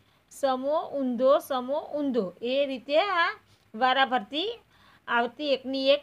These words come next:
પેટર્ન છે. બરોબર? હવે આ વી, હમો વી, ઊંધો વી,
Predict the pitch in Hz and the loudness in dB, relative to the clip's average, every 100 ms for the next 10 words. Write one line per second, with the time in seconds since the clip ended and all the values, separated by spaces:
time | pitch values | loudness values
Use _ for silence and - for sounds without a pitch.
0 | - - 285 262 - 208 226 349 453 494 | -4 2 2 2 -4 -4 -2 -2 -2 -4
1 | - _ _ _ - 233 233 285 285 233 | -10 _ _ _ -6 -2 2 2 2 0
2 | 262 190 - _ _ _ _ 254 269 302 | -2 -2 -8 _ _ _ _ -6 0 0
3 | 294 320 311 269 226 240 269 311 359 | 0 -2 -2 -2 0 2 2 2 -6